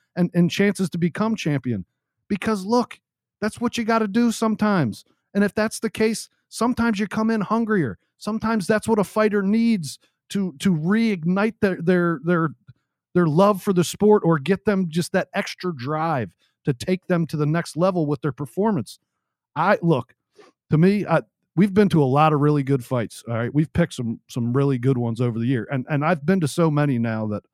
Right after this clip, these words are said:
I'm not gonna go to every fight anymore. I'm not gonna go to five fights a year. I'm not gonna travel.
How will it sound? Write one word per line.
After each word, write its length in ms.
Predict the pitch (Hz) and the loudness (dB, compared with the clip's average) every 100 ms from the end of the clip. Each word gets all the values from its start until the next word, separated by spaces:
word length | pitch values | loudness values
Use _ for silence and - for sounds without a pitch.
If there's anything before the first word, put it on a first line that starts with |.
| _ _ _ - | _ _ _ -2
I'm 60 | |
not 160 | 196 226 | 0 2
gonna 160 | 226 156 | 0 0
go 240 | 147 156 | 2 2
to 100 | 135 | 2
every 220 | 131 120 | -2 -4
fight 300 | - 127 120 | -4 -4 -4
anymore. 420 | 104 95 90 73 - _ _ _ - | -4 -8 -10 -12 -18 _ _ _ -6
I'm 80 | |
not 140 | 165 190 | -4 0
gonna 140 | 208 | 0
go 200 | 147 170 | 4 4
to 80 | 156 | 4
five 380 | - 143 147 131 | 0 0 0 -2
fights 300 | 147 139 - | -4 -4 -6
a 40 | |
year. 360 | 120 120 110 107 _ _ | -6 -6 -8 -14 _ _
I'm 80 | 120 | -4
not 160 | 151 170 | -4 0
gonna 160 | 190 | -2
travel. 680 | - - 156 156 151 151 | -2 0 2 2 2 0